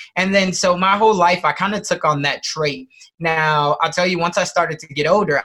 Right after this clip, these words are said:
I did go to college for, um, at the University of Iowa for three years. But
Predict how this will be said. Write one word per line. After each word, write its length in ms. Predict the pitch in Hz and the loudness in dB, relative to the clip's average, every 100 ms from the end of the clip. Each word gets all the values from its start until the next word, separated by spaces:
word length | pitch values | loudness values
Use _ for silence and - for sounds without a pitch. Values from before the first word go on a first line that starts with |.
| - | -2
I 120 | 175 | 0
did 180 | 220 160 | 0 0
go 100 | 156 | -2
to 80 | 143 | -2
college 540 | 147 160 139 131 - | 0 0 -2 -8 -10
for, 460 | 151 139 135 131 131 _ _ - | -8 -4 -2 -4 -6 _ _ -6
um, 340 | 143 135 135 143 | -4 -2 -4 -4
at 120 | 160 | -6
the 80 | 156 | -6
University 440 | 165 160 160 156 | -4 -2 -2 0
of 60 | 147 | 0
Iowa 480 | 151 135 - 131 131 | 0 -2 -4 -6 -6
for 100 | - - | -10 -10
three 200 | 156 151 | -8 -4
years. 420 | 147 123 - - _ - - | -2 -4 -8 -20 _ -20 -6
But 240 | 156 175 | 0 0